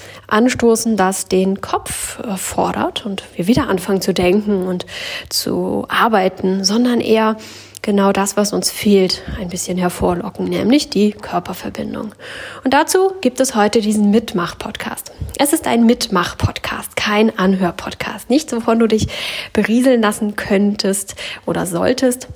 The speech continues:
wenn du gerade diesen Podcast irgendwo hörst, wo du nicht so wirklich mitmachen kannst. Das machen ja ganz viele, dass sie den auf dem Weg zur Arbeit hören oder, ähm,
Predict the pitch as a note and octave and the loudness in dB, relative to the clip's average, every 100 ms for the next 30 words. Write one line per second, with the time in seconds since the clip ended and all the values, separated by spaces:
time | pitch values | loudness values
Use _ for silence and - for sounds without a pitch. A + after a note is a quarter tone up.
0 | - - G#3 D4 D#4 A#3+ A#3 A#3 A#3 G#3+ | -16 -2 4 4 4 2 2 4 4 2
1 | G3+ G#3 G3+ - F#3+ - G3+ G3 F#3 F3+ | 0 -2 -2 -4 -6 -2 0 2 2 2
2 | F3 F3 F#3+ G3+ G3+ G#3+ G#3+ G3 G#3 A3+ | 0 2 4 6 4 4 4 2 2 4
3 | A3 D4 F#3 E3+ - - - - - - | 4 4 0 -2 -6 -8 -10 -10 -10 -8
4 | - F#3+ G3 G3 F#3+ A#3+ A3 E3+ F3 F3+ | -6 -4 -2 -2 2 4 4 2 -2 -4
5 | F3 F3 - - - - - F#3 F3+ F#3+ | -4 -6 -8 -8 -8 -8 -6 -4 -4 -4
6 | - - F3 F3+ F3 - E3+ E3 F3 D#3 | -4 0 2 2 0 2 2 2 -2 -4
7 | - - G3+ G#3+ F3+ F3 F3 | -4 -4 -6 -6 -6 -4 -4